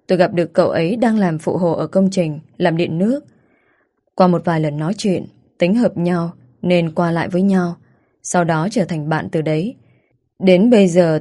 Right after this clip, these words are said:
tuy không phải máu thịt ruột già, nhưng tình cảm thì chẳng khác gì anh em cùng một mẹ cả. Vậy anh ta là người ở đâu?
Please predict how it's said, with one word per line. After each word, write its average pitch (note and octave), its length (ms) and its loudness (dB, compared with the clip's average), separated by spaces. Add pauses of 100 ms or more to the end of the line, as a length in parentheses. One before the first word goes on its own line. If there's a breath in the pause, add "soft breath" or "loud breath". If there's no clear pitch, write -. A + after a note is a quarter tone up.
tuy F#3+ 140 4
không F#3+ 200 2
phải E3 240 -2
máu D#3 260 -2
thịt G#3+ 240 0
ruột E3 220 -2
già, D#3+ 400 -2 (360 soft breath)
nhưng F#3 280 4
tình F3+ 240 2
cảm E3 280 0
thì E3 100 -4
chẳng D#3 280 -2
khác C4+ 180 -4
gì F3+ 320 0 (280 soft breath)
anh F#3 200 2
em F3+ 260 0
cùng F3 200 0
một D#3+ 160 -4
mẹ F3+ 240 0
cả. D#3+ 280 -6 (1120)
Vậy E3 440 4 (220)
anh A#3 120 0
ta A3+ 120 0
là G3 100 2
người E3 200 0
ở D3+ 80 0
đâu? F#3 240 4